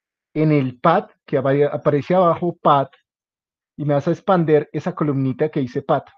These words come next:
y la re-, recurse, resource, no, a mano derecha, a mano derecha, donde dice path, izquierda, donde dice path, lee, mira, dice description, resource, path, local, collocation y tip.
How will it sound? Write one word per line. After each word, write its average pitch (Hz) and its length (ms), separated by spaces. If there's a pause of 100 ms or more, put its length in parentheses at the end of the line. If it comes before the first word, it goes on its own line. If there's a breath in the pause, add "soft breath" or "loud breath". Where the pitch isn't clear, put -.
(560)
y 151 100
la 139 140
re-, 143 380
recurse, 135 520 (460)
resource, 151 480 (260)
no, 143 240 (160 soft breath)
a 127 80
mano 147 220
derecha, 175 400 (500)
a 139 80
mano 143 220
derecha, 156 440 (1300)
donde 135 220
dice 139 260
path, 170 340 (300)
izquierda, 147 680
donde 127 240
dice 127 300
path, 135 280
lee, 127 480
mira, 127 220
dice 123 260
description, 170 800
resource, 180 680 (400)
path, 180 380 (100)
local, 147 680
collocation 170 840
y 131 140
tip. 165 360